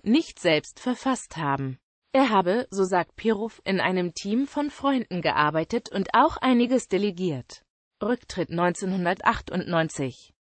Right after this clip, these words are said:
Sein Rücktritt neunzehnhundertachtundneunzig erfolgte nach eigenen Angaben wegen Amtsmüdigkeit. Presseveröffentlichungen stellten einen Zusammenhang mit Ermittlungen gegen seine Weinfirma wegen Steuerhinterziehung her.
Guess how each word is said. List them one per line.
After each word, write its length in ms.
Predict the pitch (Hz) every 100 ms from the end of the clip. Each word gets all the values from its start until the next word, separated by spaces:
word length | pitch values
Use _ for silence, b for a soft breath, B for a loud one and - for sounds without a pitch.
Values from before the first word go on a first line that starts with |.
| _ _
Sein 340 | - 233 220
Rücktritt 500 | 214 247 - - 156
neunzehnhundertachtundneunzig 1600 | 190 170 170 190 190 175 185 - 226 - - - 175 170 - 240 -
erfolgte 520 | 185 - 170 - 208
nach 200 | 220 -
eigenen 520 | - 269 277 208 170
Angaben 680 | - 170 165 170 175 202 220
wegen 240 | 185 180
Amtsmüdigkeit. 1160 | 180 180 - 180 170 156 147 - 170 139 - - _ _ _ -
Presseveröffentlichungen 1400 | 214 254 - 330 - 226 190 - 190 185 180 175 165 160
stellten 440 | - 185 175 185
einen 300 | 190 208 202
Zusammenhang 840 | - 247 214 226 320 254 202 185
mit 140 | 185 185
Ermittlungen 760 | 190 202 269 - 214 196 180
gegen 280 | 175 175 180
seine 260 | 180 180 170
Weinfirma 720 | 214 285 - 180 165 170 180
wegen 220 | 180 185
Steuerhinterziehung 1120 | 233 - 247 202 156 156 151 151 - 156 147 147
her. 340 | 156 139 120